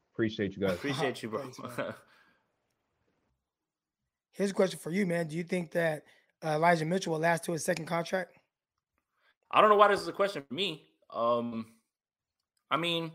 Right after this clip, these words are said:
Speaker 3: You know
Speaker 2: yes,
Speaker 3: why.
Speaker 2: but
Speaker 3: Because you
Speaker 2: well, I
Speaker 3: like,
Speaker 2: mean,
Speaker 3: uh, Joe Williams more.
Speaker 2: Joe Williams from Utah. Joe Williams, baby. No, the problem is,
Speaker 3: <laughs>
Speaker 2: is this, and, and this is what I was talking about because people, you know, were saying, "Oh, well, Mitch is the bell cow."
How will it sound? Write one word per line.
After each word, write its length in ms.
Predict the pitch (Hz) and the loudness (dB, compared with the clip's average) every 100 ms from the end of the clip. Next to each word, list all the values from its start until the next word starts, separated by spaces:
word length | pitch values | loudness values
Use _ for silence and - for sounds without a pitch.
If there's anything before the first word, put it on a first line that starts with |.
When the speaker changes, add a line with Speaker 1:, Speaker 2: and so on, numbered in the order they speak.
| - | -2
Speaker 3:
You 120 | 139 165 | 6 8
know 160 | 233 | 8
Speaker 2:
yes, 40 | 165 | 4
Speaker 3:
why. 240 | 165 170 196 | 2 0 6
Speaker 2:
but 200 | 190 - - - | 6 6 -4 -2
Speaker 3:
Because 300 | 190 202 180 | 4 4 8
you 80 | 247 | 8
Speaker 2:
well, 100 | 214 | 10
I 100 | 196 | 10
Speaker 3:
like, 80 | 254 | 8
Speaker 2:
mean, 160 | 269 | 4
Speaker 3:
uh, 300 | 190 190 180 170 - | 4 4 2 -2 -6
Joe 220 | 147 214 | 4 6
Williams 420 | 208 240 226 185 160 | 10 8 8 2 -4
more. 160 | 165 | 4
Speaker 2:
Joe 140 | 165 160 | 8 12
Williams 400 | 247 220 151 139 | 12 10 2 0
from 200 | 160 170 | -2 0
Utah. 500 | 269 - 120 117 127 - | -2 0 0 0 -6 -4
Joe 80 | 156 | 0
Williams, 420 | 208 240 156 135 | 2 2 -2 -2
baby. 360 | 165 196 214 - | -2 -2 -6 0
No, 240 | 160 139 - - - | 4 6 4 -8 2
the 80 | 180 | 4
problem 340 | 160 277 247 | 6 4 4
is, 140 | 202 165 | 0 -2
Speaker 3:
<laughs> 0 | |
Speaker 2:
is 80 | 143 | -2
this, 300 | 127 123 - | -2 -2 0
and, 140 | 160 - | 0 0
and 120 | 165 202 | -2 -4
this 120 | 220 | -6
is 80 | 214 | -2
what 140 | 196 | 0
I 40 | |
was 120 | 170 160 | 0 0
talking 240 | 147 139 | -2 -2
about 200 | 120 113 | -2 -4
because 240 | 117 120 | -4 -8
people, 440 | - 139 147 127 113 | -8 -8 -4 -6 -6
you 100 | 127 | -8
know, 60 | 113 | -8
were 80 | 113 | -6
saying, 200 | 120 107 | -8 -4
"Oh, 140 | 170 | -2
well, 160 | 151 127 | 0 -2
Mitch 200 | 139 151 | -2 -10
is 80 | 131 | -10
the 80 | 110 | -4
bell 200 | 135 143 | -2 -2
cow." 280 | 117 104 | -4 -8